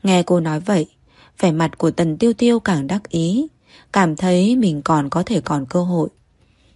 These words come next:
"Thiếu tá Trình, Đường Ninh là người của đoàn biểu diễn chúng tôi,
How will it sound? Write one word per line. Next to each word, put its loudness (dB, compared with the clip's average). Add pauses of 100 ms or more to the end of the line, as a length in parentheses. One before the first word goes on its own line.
(120)
"Thiếu 0
tá 0
Trình, -2 (720)
Đường 4
Ninh 2
là 0
người 2
của 0
đoàn 0
biểu 0
diễn -2
chúng -2
tôi, 0